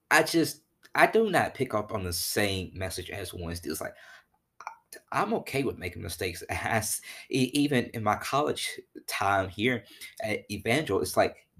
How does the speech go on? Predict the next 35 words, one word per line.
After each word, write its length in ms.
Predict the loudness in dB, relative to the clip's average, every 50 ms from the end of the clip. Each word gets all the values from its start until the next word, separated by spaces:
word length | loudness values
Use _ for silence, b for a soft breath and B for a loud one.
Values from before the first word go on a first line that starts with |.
| -20 _ _ _ _ 6
D's 320 | 6 8 8 8 6 6 4
get 160 | 0 0 0
degrees, 580 | 0 2 6 6 8 8 6 4 2 0 0 0
and 160 | -2 -4 -4
that's 140 | -4 -2 2 6
all 180 | 8 8 10 10
I 120 | 10 8
need. 540 | 8 4 0 0 0 2 4 2 0 0 -2 _
<laughs> 280 | _ -20 -18 -18 -18 -14 -4 0
I'm 140 | 2 4 6
not 200 | 6 4 6 6
looking 280 | 2 4 2 2 -2 0
for 140 | 0 0
the 140 | 2 2 0 4 4
A. 160 | 4 4 4
I'm 120 | 2 0
not 180 | -2 -2 0 0
looking 200 | -2 -2 -2 -4
for 160 | -2 -2 -2
the 100 | -2 -2
B. 240 | -4 -4 -4 -2 -4
If 100 | -4 -4
I 180 | -4 -4 -6 -6 0
get 200 | 4 4 4 6
it, 400 | 4 2 2 2 0 0 -2 B B B B B
<laughs> 280 | B B B -4 2 6
that's 280 | 8 8 8 8 4
okay. 460 | 4 4 4 4 4 6 6 4 2 -2 B B B B -8 -8 -6 -2 2
But 260 | 2 2 2 0 -4 _ _ -4
as 120 | -2 4
long 180 | 6 6 6 6
as 60 | 2 0
I 140 | -2 -2 -2
get 200 | -4 -6 -10 -4 0
a 120 | 0 0